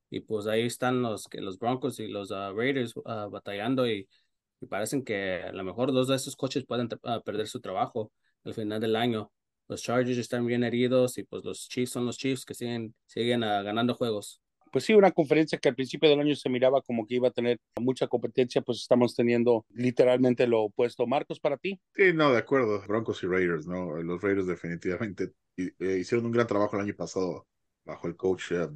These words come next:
Speaker 3: interino que tuvieron, pero este año, pues, Josh McDaniels resultó que no, no es la, la maravilla. O sea, han perdido, han perdido tres partidos en los que llevaban ventaja de diecisiete puntos.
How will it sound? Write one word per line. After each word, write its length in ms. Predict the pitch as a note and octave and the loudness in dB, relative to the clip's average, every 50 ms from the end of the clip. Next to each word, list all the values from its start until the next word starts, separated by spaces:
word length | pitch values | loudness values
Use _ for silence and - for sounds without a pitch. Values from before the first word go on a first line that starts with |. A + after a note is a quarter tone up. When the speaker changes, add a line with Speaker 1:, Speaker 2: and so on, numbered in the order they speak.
| D2+ - | -10 -10
Speaker 3:
interino 380 | - G2 F#2+ F2+ F#2 G2+ G#2+ G#2 | -10 -10 -6 -4 -4 -4 -4 -4
que 80 | - | -8
tuvieron, 400 | - E2+ E2+ F#2 G#2 B2+ F#3+ - _ _ _ | -6 -4 -2 0 2 0 0 -2 _ _ _
pero 220 | - G2+ G2 G2 G2+ | 2 4 4 6 6
este 260 | G#2 G2+ - - A2 | 6 4 4 2 2
año, 200 | G#2 G2 F#2+ - - | 2 2 0 -4 -8
pues, 160 | E2+ E2+ E2+ E2+ | -10 -8 -2 2
Josh 240 | G2+ G#2+ - - - | 2 2 2 0 -2
McDaniels 440 | G2 F#2 F#2 F#2 F#2 F#2+ F#2 F#2 | -4 -2 0 -2 -2 -2 -2 -4
resultó 500 | F#2 E2+ - - - - F2+ - - F#2 | -6 -6 -8 -8 -12 -16 -12 -10 -8 -8
que 300 | - - F#2+ F#2 F#2 G2 - - | -4 -4 -4 -4 -4 -6 -8 -6
no, 180 | G2 A#2 B2+ | -4 -4 -2
no 160 | B2+ G#2 G#2+ | -2 -2 0
es 80 | G#2+ A2 | 0 2
la, 180 | A2+ A2+ G#2+ G2+ - - | 2 2 0 -2 -4 -4
la 140 | - A2 G#2+ G2+ | -2 0 0 0
maravilla. 560 | F#2+ F#2+ F#2 G2+ B2+ C#3+ D3+ D3+ D3+ D#3 D#3 - _ _ _ _ _ | 0 0 2 4 4 6 8 8 8 6 6 0 _ _ _ _ _
O 80 | - A#2 | 2 4
sea, 160 | C#3+ C#3+ C#3 | 6 8 8
han 160 | C#3+ D3+ - | 6 4 4
perdido, 600 | F#3 E3 D3+ D3+ D#3+ D#3+ D#3+ E3 E3 D#3+ - - _ _ _ _ - | 2 4 8 8 8 10 10 8 8 6 4 -2 _ _ _ _ -6
han 140 | C#3 D3 | -6 -2
perdido 240 | F3+ E3 E3 E3 E3 | 2 4 4 4 4
tres 180 | - D#3+ D#3+ - | 4 2 0 2
partidos 960 | - - C#3+ C3 B2+ _ - D3+ E3+ G3+ A#3 C#4 E4 D#4 - - - - _ _ | 2 2 2 2 0 _ -2 0 2 4 6 6 6 4 2 -2 -8 -12 _ _
en 160 | B2+ B2+ B2 | 0 2 4
los 160 | A#2+ A#2+ A#2+ - | 4 2 2 2
que 220 | - C3 B2 A#2 | 2 2 2 4
llevaban 440 | A#2 A#2+ A#2+ B2+ C3 C#3 D3 D3 A#2+ | 6 8 8 8 8 6 6 4 4
ventaja 380 | A#2 A2 - C3 B2 - B2 | 2 2 0 -2 2 4 4
de 60 | A2+ A#2 | 4 4
diecisiete 580 | A2+ G#2+ G2+ - - G2 - B2 A#2+ - G2+ | 4 0 -2 -2 -2 0 0 0 0 -2 -4
puntos. 480 | - A2 A#2+ A#2+ - F#2 F2 - - | -4 -4 -4 -2 -4 -6 -8 -10 -12